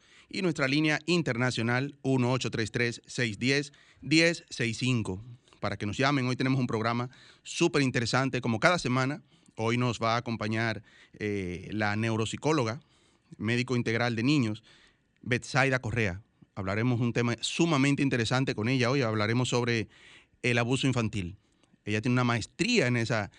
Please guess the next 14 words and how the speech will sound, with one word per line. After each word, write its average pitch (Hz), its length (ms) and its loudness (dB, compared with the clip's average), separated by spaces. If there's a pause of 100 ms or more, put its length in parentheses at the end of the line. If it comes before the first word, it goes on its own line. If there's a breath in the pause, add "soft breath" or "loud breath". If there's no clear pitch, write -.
(180 loud breath)
en 113 120 -2
esa 123 300 0
parte, 95 340 -4
aparte 107 360 -4
de 110 100 0
todas 110 260 -4
sus 107 200 -4
especialidades. 98 800 -8 (260 soft breath)
Así 107 300 -6
que 113 260 0
esperaremos 107 720 -2
su 117 160 -2
llamada. 107 340 0
Marisa, 143 480 0